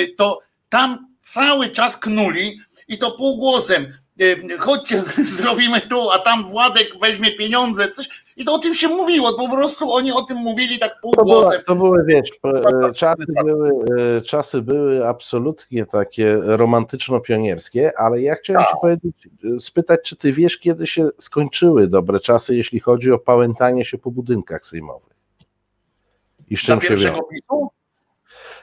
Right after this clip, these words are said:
Speaker 2: Nie, wcześniej.
Speaker 1: Za
Speaker 2: Pamiętasz
Speaker 1: P C?
Speaker 2: taką, pamiętasz taką panią, która się nazywała Anastazja P?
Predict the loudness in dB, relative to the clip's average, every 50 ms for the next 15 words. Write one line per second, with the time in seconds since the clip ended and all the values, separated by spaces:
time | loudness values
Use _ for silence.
0 | _ 0 4 6 8 8 8 8 8 8 6 4 2 -2 -2 0 0 0 0 -2
1 | -8 -12 -14 -14 _ _ _ _ _ _ _ _ _ _ -20 -20 -20 _ -2 0
2 | 2 2 2 2 2 2 0 0 -2 -6 -10 -8 -6 -6 -6 -6 _ _ _ _
3 | _ _ _ 0 0 0 2 0 -2 -2 -4 -4 -4 -4 -6 -4 -2 -4 -4 -4
4 | -2 -2 -2 0 0 -2 -4 -4 -6 -6 -6 -4 -4 -4 -4 -4 -2 -2 -2 -2
5 | -2 0 2 4 4 4 2 2 0 -2 -2 -4 -2 0 0 0 0 0 0 -2
6 | -2 -2 -2 -2 -2 -2